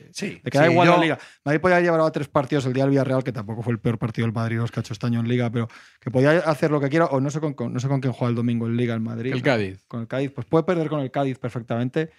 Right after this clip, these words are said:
Speaker 2: pero tiene la sensación de que hoy va a estar bien. O en la eliminatoria en total, ¿no? Que ya ha recuperado, yo lo veas y dices, "Es que este equipo va a
Speaker 3: Decía,
Speaker 2: estar, tiene cuatro
Speaker 3: <laughs> decía
Speaker 2: partidos
Speaker 3: Owen
Speaker 2: en el foco".
Speaker 3: que abril significa que el Madrid se lo toma en serio. O sea, que cuando llega abril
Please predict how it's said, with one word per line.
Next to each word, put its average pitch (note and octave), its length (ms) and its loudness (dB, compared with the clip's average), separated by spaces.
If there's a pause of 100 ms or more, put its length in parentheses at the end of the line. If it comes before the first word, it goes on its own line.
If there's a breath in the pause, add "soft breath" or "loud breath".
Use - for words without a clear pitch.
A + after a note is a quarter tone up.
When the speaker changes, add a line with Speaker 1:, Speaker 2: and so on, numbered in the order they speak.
(320 soft breath)
Speaker 2:
pero B2+ 120 -2
tiene D3 160 2
la D3 40 6
sensación C#3+ 300 0
de C3 140 0
que B2+ 80 -4
hoy B2 60 -4
va A2+ 100 -8
a - 20 -8
estar A2 240 -12
bien. A2 160 -8
O C#3+ 80 0
en C3+ 60 2
la C#3 80 4
eliminatoria C3 600 0
en A2+ 80 0
total, A2 380 -6
¿no? A#2+ 160 -12
Que A2 160 -10
ya A#2+ 140 -6
ha C#3 160 0
recuperado, C#3+ 420 2
yo C#3 180 2
lo B2+ 140 -4
veas C3+ 200 -2
y - 20 0
dices, A#2+ 180 -2
"Es G#2+ 80 -10
que - 80 -10
este - 160 -8
equipo C3 140 0
va B2+ 60 4
a B2 80 2
Speaker 3:
Decía, D3+ 100 4
Speaker 2:
estar, D#3 260 2
tiene C#3+ 380 0 (100)
cuatro D3 240 2
Speaker 3:
<laughs> - 0 -
decía E3 280 4
Speaker 2:
partidos F3 140 4
Speaker 3:
Owen F3+ 180 0
Speaker 2:
en - 40 -8
el - 80 -8
foco". D3 320 -4
Speaker 3:
que C3+ 80 4
abril D3 260 4
significa E3 680 0
que - 80 -4
el C3+ 60 2
Madrid C#3 160 2
se C#3 80 0
lo B2 80 0
toma A#2 160 -2
en G#2 60 -6
serio. G#2+ 260 -8
O A#2+ 40 -8
sea, B2+ 200 0
que C3 80 0
cuando D3 220 4
llega F3 200 4
abril G3 340 4